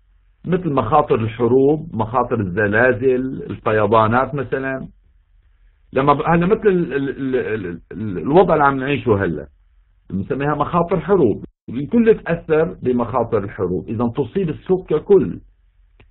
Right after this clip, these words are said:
أما المخاطر غير المنتظمة بتصيب صناعة معينة بس ما بتصيب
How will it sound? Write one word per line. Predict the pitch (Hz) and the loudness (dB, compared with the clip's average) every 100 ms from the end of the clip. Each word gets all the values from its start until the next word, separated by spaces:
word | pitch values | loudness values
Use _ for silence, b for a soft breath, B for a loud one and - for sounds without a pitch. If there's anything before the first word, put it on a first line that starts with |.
| _ _ _ _ _ - | _ _ _ _ _ -4
أما | 139 156 | -2 2
المخاطر | 160 156 240 254 240 | 2 4 4 6 6
غير | 190 208 202 | 8 8 8
المنتظمة | 185 165 143 156 131 131 147 196 - _ _ | 4 2 4 4 4 0 -2 -8 -14 _ _
بتصيب | 131 156 - - 208 220 202 - - | -2 -2 -2 -6 -2 0 -2 -6 -4
صناعة | 160 156 175 165 160 185 190 - - | 0 2 2 2 2 0 -6 -14 -2
معينة | 127 131 160 147 139 143 156 | 0 2 2 0 0 -2 -2
بس | 131 143 | -4 0
ما | 165 | 0
بتصيب | 175 220 | 0 -4